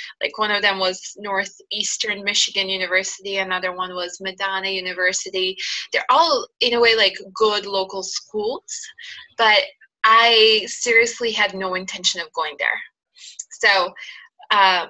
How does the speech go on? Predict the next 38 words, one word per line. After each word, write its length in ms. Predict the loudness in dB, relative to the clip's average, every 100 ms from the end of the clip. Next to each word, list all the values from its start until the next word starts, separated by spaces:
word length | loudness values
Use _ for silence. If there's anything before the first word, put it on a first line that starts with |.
| -2
and 220 | 0 0 0
I 80 | 0
didn't 180 | -2 -2
apply 400 | 0 2 2 0
to 140 | -4
enough 320 | -2 0 0 -2 -8
reach 300 | -8 -2 -2
schools. 520 | -2 -4 -8 -10 -12 -14 -14 -12 -10
<laughs> 260 | -10 -4 2
Georgetown 500 | 4 4 2 0 4
was 380 | 4 4 -2 -12 -12 -12 -16 _
one 580 | -12 -2 4 6 4 0 -10 -16 _ 2
that 200 | 4 4
I 540 | 4 2 -2 -6 -12 -2
did 240 | 0 0
apply 500 | -2 -2 0 0 0
to 240 | -4 -6 -4
and 120 | -2
I 100 | -2 2
did 200 | 0 2
get 200 | 2 2
in. 280 | 2 0 -2
So 460 | -4 -2 0 0 -4
a 40 | -2
part 200 | -2 -2
of 80 |
me 100 | -2
always 300 | -4 -4 -8 -8
wondered, 400 | -6 2 2 2 -2 -14 _ _ _ _
should 240 | -8 -4 -2
I 80 | 0
have 180 | -2
applied 400 | -6 -4 0 0 -2
to 120 | -10
more 520 | -6 -2 0 -2 -4 -8
reach 260 | -6 0 0
schools 500 | -2 -8 -8 -8 -8
and, 120 | -10